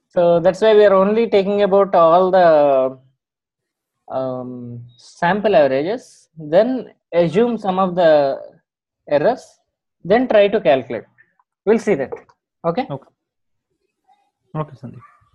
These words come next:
Speaker 1: Even this grand mean is going to have, uh, uh, error, to answer your question.
Speaker 2: Oh, okay, okay.
Speaker 1: Okay?
Speaker 2: Yeah, yeah, that's where I was going, actually.
Speaker 1: Yeah, you're right. This will have error,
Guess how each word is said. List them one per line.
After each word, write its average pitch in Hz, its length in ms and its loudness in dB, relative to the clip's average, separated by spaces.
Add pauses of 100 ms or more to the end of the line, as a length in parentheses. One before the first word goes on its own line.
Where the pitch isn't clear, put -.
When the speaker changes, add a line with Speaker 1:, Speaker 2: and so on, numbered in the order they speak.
(560)
Speaker 1:
Even 226 200 2
this 202 160 -2
grand 190 320 0
mean 214 120 -2
is 190 120 -2
going 175 260 -4
to 175 100 -8
have, 165 300 -2
uh, 135 420 -6 (300)
uh, 135 240 -6 (600)
error, 147 320 -2 (480)
to 156 80 -6
answer 143 260 -10
your 135 140 -10
question. 127 340 -18 (800)
Speaker 2:
Oh, 135 320 -4
okay, - 180 -20 (180)
okay. 131 220 -16 (640)
Speaker 1:
Okay? 185 300 -10 (680)
Speaker 2:
Yeah, 151 180 2
yeah, 156 180 2
that's 143 220 -4
where 151 120 2
I 139 40 2
was 113 140 -2
going, 110 320 -10
actually. 139 320 -20 (100)
Speaker 1:
Yeah, 160 240 -2
you're 196 180 0
right. 180 320 -4 (360)
This 180 220 -10
will 214 120 -2
have 170 400 -2
error, 135 300 -8